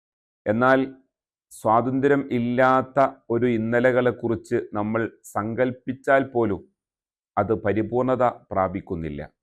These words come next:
അവിടെയാണ് നമ്മുടെ മുൻഗാമികൾ അനുഭവിച്ച ത്യാഗത്തിൻ്റെ, വിഷമത്തിൻ്റെ, സങ്കടത്തിൻ്റെ, ക്രൂരമായ അടിച്ചമർത്തലുകളുടെയൊക്കെ ചിത്രം നമ്മൾ ഓർത്തെടുക്കേണ്ടത്.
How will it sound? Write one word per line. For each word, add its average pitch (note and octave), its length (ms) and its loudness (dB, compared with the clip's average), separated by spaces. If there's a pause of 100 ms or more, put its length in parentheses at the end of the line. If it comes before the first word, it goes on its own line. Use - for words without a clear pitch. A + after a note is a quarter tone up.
(1600)
അവിടെയാണ് C3+ 540 4 (1000)
നമ്മുടെ A2+ 380 2
മുൻഗാമികൾ B2+ 720 2 (260)
അനുഭവിച്ച A#2 540 -2 (160)
ത്യാഗത്തിൻ്റെ, A2+ 840 0
വിഷമത്തിൻ്റെ, A2 760 -4 (140)
സങ്കടത്തിൻ്റെ, G#2 840 -2 (1800)
ക്രൂരമായ C3 760 4 (560)
അടിച്ചമർത്തലുകളുടെയൊക്കെ A2 1500 2 (520)
ചിത്രം A2+ 400 -2 (180)
നമ്മൾ G2 240 -4
ഓർത്തെടുക്കേണ്ടത്. D#2+ 760 -6